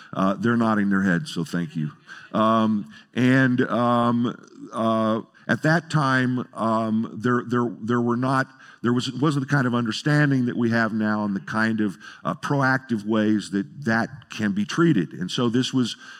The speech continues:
uh, uh, surprising as to why this was so. And so a doctor named Tom Wolfe, uh,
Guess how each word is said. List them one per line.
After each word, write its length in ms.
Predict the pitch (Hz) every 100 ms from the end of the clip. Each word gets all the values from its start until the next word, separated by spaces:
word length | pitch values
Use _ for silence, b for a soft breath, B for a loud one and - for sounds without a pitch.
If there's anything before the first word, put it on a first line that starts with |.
| B
uh, 180 | 107 117
uh, 140 | 110
surprising 800 | 110 131 - 165 180 175 101 98
as 280 | 80 107 -
to 200 | - 110 110
why 360 | 113 110 113
this 280 | 113 107 -
was 140 | 117 110
so. 360 | 160 143 82
And 100 | 92
so 300 | - 139 131 - B B B
a 80 | -
doctor 580 | 147 170 180 151 139 131
named 320 | 120 127 120
Tom 260 | - 143 131
Wolfe, 480 | 120 117 117 - -
uh, 360 | 101 101 101